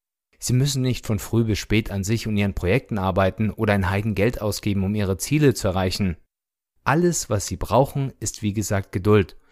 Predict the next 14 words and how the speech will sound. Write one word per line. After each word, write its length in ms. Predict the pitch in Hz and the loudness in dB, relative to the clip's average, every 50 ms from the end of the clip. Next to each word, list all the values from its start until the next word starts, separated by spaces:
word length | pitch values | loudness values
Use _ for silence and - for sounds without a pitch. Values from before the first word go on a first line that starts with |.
| _ _ - - | _ _ -10 -2
und 240 | - 156 190 196 - - _ - | 0 0 0 0 -2 -10 _ -10
ein 200 | - 95 95 - | -6 -6 -6 -6
kleines 520 | - - - 123 139 170 175 170 147 - | -8 -6 -4 -2 0 0 0 0 -2 -4
bisschen 380 | - - 113 - - - 95 82 | -4 -4 -4 -4 -2 -4 -4 -4
Zeit, 400 | - - 101 107 123 135 - - - _ _ _ _ _ _ | -4 -2 2 2 2 2 0 -4 -20 _ _ _ _ _ _
nämlich 600 | - 80 82 87 104 127 151 175 - - - - _ _ | -4 -2 0 2 2 4 2 2 0 -4 -16 -20 _ _
nicht 340 | - 98 92 - - - - | -4 -2 -2 -2 -4 -6 -2
mehr 320 | 92 101 120 131 131 - - | 0 2 2 0 0 -4 -8
als 240 | - - 98 - - | -10 -10 -8 -6 -4
eine 300 | 92 90 87 87 78 78 | -4 -4 -4 -4 -4 -2
halbe 320 | 98 107 120 120 117 110 | 0 0 0 0 -2 -4
Stunde 400 | - - - 113 107 110 107 104 | -6 -4 -2 0 0 2 0 0
pro 180 | - - 110 101 | 0 -2 -4 -2
Tag. 460 | - 107 107 101 98 85 - - | 0 2 4 4 4 2 0 -10